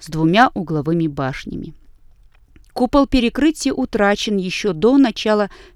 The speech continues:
первых научных обследований памятника,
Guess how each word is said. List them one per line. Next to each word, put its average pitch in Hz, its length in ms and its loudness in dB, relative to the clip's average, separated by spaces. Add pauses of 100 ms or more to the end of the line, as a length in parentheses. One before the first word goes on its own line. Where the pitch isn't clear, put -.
(100)
первых 247 440 2
научных 202 500 -2
обследований 180 720 -4
памятника, 160 720 -6